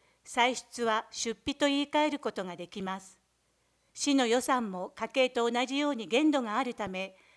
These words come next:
きちんとした計画や方針に基づいて運用しています。本市では健全な財政運営を維持しながら、財源の確保に努め、将来にわたって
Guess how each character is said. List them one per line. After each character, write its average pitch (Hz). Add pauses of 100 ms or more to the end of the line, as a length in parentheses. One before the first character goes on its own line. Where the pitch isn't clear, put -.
(160)
き -
ち 330
ん 320
と 233
し -
た 190
計 214
画 240
や 220
方 226
針 277
に 269
基 -
づ 262
い 262
て 202
運 220
用 208
し 202
て 202
い 190
ま 196
す。 - (920)
本 294
市 262
で 202
は 185 (120)
健 262
全 247
な 226
財 233
政 302
運 302
営 240
を 190
維 254
持 254
し 220
な 233
が 240
ら、 208 (400)
財 247
源 254
の 247
確 269
保 262
に 202
努 -
め、 202 (320)
将 311
来 269
に 208
わ 190
た 226
っ -
て 214